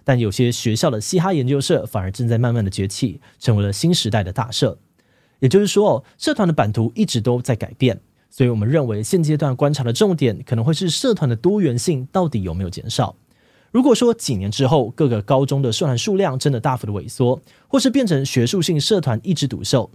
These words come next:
那这样的状况确实需要担忧。毕竟有学生社团很重要的价值是让学生有更多的机会可以找到一般科目之外自己更擅长、更喜欢的领域。如果社团的选择不够多样哦，我们也很难培育运动啊、艺术、音乐领域的人才，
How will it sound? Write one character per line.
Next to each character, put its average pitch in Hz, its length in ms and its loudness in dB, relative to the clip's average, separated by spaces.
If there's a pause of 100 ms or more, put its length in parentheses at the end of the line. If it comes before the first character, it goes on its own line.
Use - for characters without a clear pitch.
(140)
那 127 100 0
这 165 160 0
样 139 80 0
的 107 100 0
状 147 240 -2
况 143 240 0
确 202 220 -2
实 104 200 -4
需 107 200 -4
要 98 100 0
担 95 180 -4
忧。 98 280 -4 (580)
毕 147 120 4
竟 151 160 2
有 107 180 -2
学 156 160 2
生 220 120 2
社 233 220 2
团 143 140 0
很 123 120 0
重 160 140 -2
要 143 80 -2
的 120 60 -2
价 147 200 0
值 104 300 -6
是 - 140 -4
让 123 160 0
学 110 180 -2
生 127 180 0
有 110 140 -2
更 147 180 -2
多 131 120 0
的 110 80 -4
机 160 220 -6
会 131 280 0 (220)
可 147 80 2
以 143 60 4
找 127 140 0
到 - 140 -2
一 214 140 0
般 165 260 0
科 - 240 2
目 202 180 0
之 139 160 -2
外 123 200 0
自 110 100 -8
己 101 80 -4
更 143 220 -2
擅 156 180 -2
长、 117 260 -2
更 202 140 2
喜 123 160 -2
欢 101 100 -2
的 117 60 -2
领 95 180 -6
域。 117 280 -2 (360)
如 214 140 4
果 240 180 2
社 247 220 2
团 180 100 0
的 135 60 2
选 120 180 -2
择 104 120 -4
不 107 100 -4
够 117 100 2
多 117 220 0
样 127 220 2
哦， 85 240 -12
我 135 100 -2
们 120 140 0
也 127 100 2
很 127 140 -2
难 98 160 -4
培 107 240 -4
育 139 240 0
运 170 240 0
动 160 180 2
啊、 127 300 0
艺 208 160 0
术、 156 300 0
音 175 120 2
乐 190 160 2
领 107 160 0
域 110 80 -2
的 107 100 -2
人 92 160 -6
才， 98 320 -4